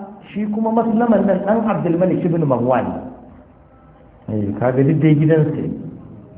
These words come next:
Maslama ibn Abdul Malik ibn Marwan ya rasu ɗari da ashirin bayan hijira. To, Maslama ibn Abdul Malik ibn Marwan ya ce,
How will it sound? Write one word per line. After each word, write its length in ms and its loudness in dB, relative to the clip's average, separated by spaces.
Maslama 480 2
ibn 200 0
Abdul 280 0
Malik 240 0
ibn 160 0
Marwan 340 -2
ya 140 0
rasu 240 -2
ɗari 320 -2
da 80 2
ashirin 480 -6
bayan 280 0
hijira. 360 -4
To, 120 4
Maslama 880 4
ibn 160 -2
Abdul 320 -2
Malik 320 0
ibn 160 2
Marwan 440 2
ya 120 0
ce, 160 -6